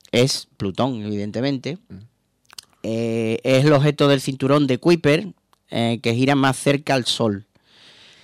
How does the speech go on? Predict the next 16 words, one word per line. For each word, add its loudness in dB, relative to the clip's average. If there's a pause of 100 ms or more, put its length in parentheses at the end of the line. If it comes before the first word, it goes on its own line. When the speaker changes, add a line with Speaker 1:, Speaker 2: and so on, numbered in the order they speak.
(300)
Speaker 1:
Eh, 4
a 6
diferencia 4
del 6
resto 4
de 6
los 4
planetas, 2
tiene 0
la 2
órbita 2
muy 2
excéntrica. -4
Eso -10
quiere 0
decir -2